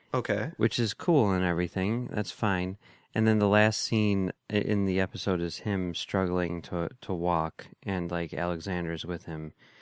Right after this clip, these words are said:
Speaker 2: and he's like, "We'll do this together," you know? And then next week,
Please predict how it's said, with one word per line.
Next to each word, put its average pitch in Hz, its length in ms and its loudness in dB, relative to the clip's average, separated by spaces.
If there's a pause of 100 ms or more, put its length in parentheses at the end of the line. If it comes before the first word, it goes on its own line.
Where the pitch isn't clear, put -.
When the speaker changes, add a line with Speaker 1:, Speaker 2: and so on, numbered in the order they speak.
(160)
Speaker 2:
and 95 120 -4
he's 85 160 -6
like, 82 220 -6
"We'll - 180 -6
do 92 260 0
this 87 220 0
together," 90 720 -2
you 104 120 -2
know? 92 280 -2 (640)
And 113 160 6
then 107 360 2
next 110 300 0
week, 104 340 0